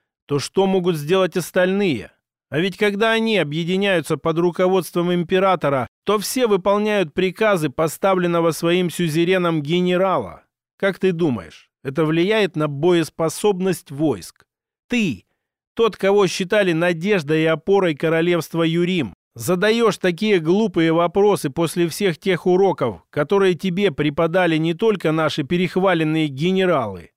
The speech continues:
но даже жизнь в лице Восьмого легиона.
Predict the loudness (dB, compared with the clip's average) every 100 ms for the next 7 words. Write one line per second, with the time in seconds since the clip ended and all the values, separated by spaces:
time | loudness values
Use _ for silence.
0 | _ -4 0 0 2 0 0 -2 -2 -2
1 | -4 -6 -4 -2 0 0 2 0 0 0
2 | 0 0 -2 -2 -2 -8 -16